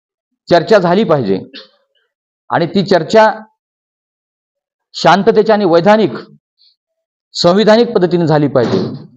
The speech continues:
ही भूमिका घेऊन संवादाच्या माध्यमातनं दीक्षाभूमी ते मंत्रालय ही पत्रकार संवाद यात्रा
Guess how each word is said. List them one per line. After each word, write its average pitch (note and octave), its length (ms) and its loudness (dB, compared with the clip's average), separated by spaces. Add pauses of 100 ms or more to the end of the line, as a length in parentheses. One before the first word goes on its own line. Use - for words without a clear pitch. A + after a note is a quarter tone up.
(800)
ही E3 80 4
भूमिका G#3 400 2
घेऊन C3+ 440 -2 (1400)
संवादाच्या A3 520 2
माध्यमातनं G3+ 640 0 (1800)
दीक्षाभूमी G#3+ 640 2
ते C4 120 2
मंत्रालय G#3 520 0 (1120)
ही F3 60 0
पत्रकार G#3+ 440 0
संवाद F#3 340 0
यात्रा D#3+ 540 -2